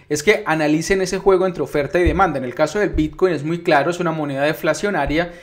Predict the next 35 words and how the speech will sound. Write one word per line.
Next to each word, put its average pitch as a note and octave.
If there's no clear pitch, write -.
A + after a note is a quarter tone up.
Sabemos D3+
una D3+
oferta F#3
limitada D#3+
que D#3
va C#3
a -
haber C#3+
de F3+
Bitcoin F3
a D3
lo C#3+
largo C#3+
de F3
su F3+
historia, F3+
pero F3
en E3+
el D#3+
caso F3+
de D#3+
Ether, F#3
de D#3+
Ethereum, E3+
pues D#3+
es C#3+
un F3+
poco G3+
más F#3+
complejo. F#3+
Por D3
eso C#3+
es E3+
muy G3+
importante F3